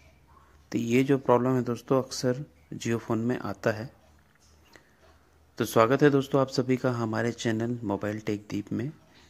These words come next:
दोस्तों, आज हमारे पास आया हुआ है, अ, Jio का एफ़ तीन सौ बीस बी, जिसमें प्रॉब्लम ये है कि ये बैटरी से on नहीं हो रहा है। ये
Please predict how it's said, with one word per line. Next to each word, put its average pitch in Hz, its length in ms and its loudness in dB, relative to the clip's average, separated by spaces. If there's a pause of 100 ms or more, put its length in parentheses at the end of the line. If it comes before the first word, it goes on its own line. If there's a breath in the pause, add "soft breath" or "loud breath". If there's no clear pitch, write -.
(120 soft breath)
दोस्तों, 127 320 0
आज 127 200 0
हमारे 107 280 -2
पास - 320 -4
आया 107 220 -6
हुआ 113 340 -8
है, 110 300 -6
अ, - 60 -10 (460)
Jio 104 420 -4
का 113 380 -4
एफ़ 104 300 -6
तीन 98 220 -4
सौ 101 180 -10
बीस 104 300 -4
बी, 101 340 -6 (640 loud breath)
जिसमें 123 460 2 (380)
प्रॉब्लम 110 400 4
ये 117 160 0
है 113 180 -2
कि 120 140 -6
ये 120 120 2
बैटरी 110 400 -2
से - 160 -6
on 104 260 -2
नहीं 113 380 -2
हो 104 180 -4
रहा 98 180 -4
है। 123 240 -10 (1400 loud breath)
ये 117 460 0